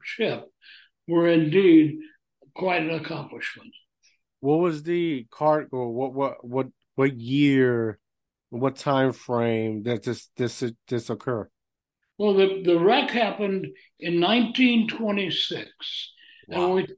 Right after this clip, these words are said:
Speaker 1: when we talk about a wreck, it was a, a trem-, tremendous November storm. Now, November on Lake Superior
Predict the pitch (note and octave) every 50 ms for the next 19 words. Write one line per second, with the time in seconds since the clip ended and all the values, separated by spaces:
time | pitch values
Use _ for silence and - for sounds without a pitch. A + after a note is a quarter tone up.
0 | _ - _ _ _ _ - F#3 F3+ F#3 F#3+ F#3+ F#3+ A3+ C4 D4 D4+ - D#4 B3
1 | A3 G#3 G3+ F#3+ F#3 F3+ F3+ F#3 F3 D3 C3+ - - - - - _ _ _ _
2 | _ _ _ _ - - E3 - _ - F3+ F3 F3+ F#3 F3 D#3 D3+ E3+ D#3+ D#3
3 | - - F3 E3 C#3+ - - F#3 F3 F3 G3 G#3+ - F#3+ G3+ - - - C#3+ -
4 | F#3+ F#3 F#3+ G#3+ B3 C4+ D4+ D4+ B3+ - - - G#3 F#3+ F3+ F3 G#3 G#3+ A3 G#3+
5 | A3+ A3 - - - - - G#3+ G3 F3 D3 B2+ B2 A#2 G#2+ G#2+ - _ - -
6 | - _ - D#3+ E3+ F3+ F3 F3 E3+ E3 F3+ A#3 C4+ C#4 C4 C4 B3 G#3 E3+ F#3+
7 | F#3 F3 F3 F3+ F#3+ G3+ G#3 G3+ - - - F3+ D3+ - G3 G3+ G3 F#3+ E3+ D3+
8 | D3 D3+ C#3 C3 C3